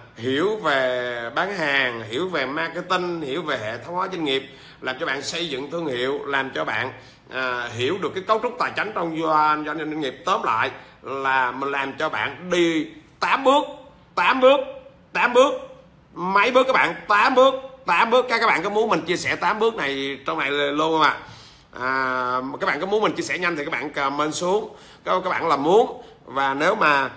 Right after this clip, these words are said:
à, trên ba mươi bạn mà comment xuống là muốn. À, và cái lượng chia sẻ là cái livestream này trên năm mươi người.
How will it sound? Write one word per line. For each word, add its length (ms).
à, 280
trên 240
ba 220
mươi 180
bạn 440
mà 140
comment 440
xuống 180
là 80
muốn. 400
À, 460
và 460
cái 120
lượng 240
chia 180
sẻ 500
là 460
cái 100
livestream 340
này 120
trên 260
năm 180
mươi 120
người. 280